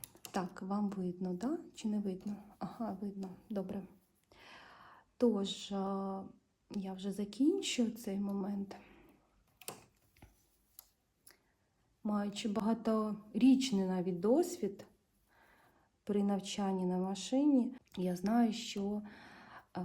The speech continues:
починати, звісно, треба з базових навичок. Навіть ті, хто вже в'яже, можуть, е, дізнатися дуже багато і цікавого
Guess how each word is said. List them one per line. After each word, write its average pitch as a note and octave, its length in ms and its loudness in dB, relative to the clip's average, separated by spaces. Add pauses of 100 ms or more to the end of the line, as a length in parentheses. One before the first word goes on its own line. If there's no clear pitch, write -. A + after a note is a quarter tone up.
(140)
починати, A3 500 0
звісно, G3 420 -4
треба F#3+ 380 0
з F3+ 100 -8
базових F#3 680 -2
навичок. E3+ 720 -4 (1000)
Навіть G3 400 0
ті, G#3+ 260 -4
хто G3+ 260 -2
вже F3+ 280 -2
в'яже, G#3+ 680 0 (520)
можуть, F#3 540 -2 (160)
е, F3+ 380 0
дізнатися G3 720 -2
дуже F3 360 -4
багато F3+ 580 -4
і E3 80 -6
цікавого F#3+ 800 -2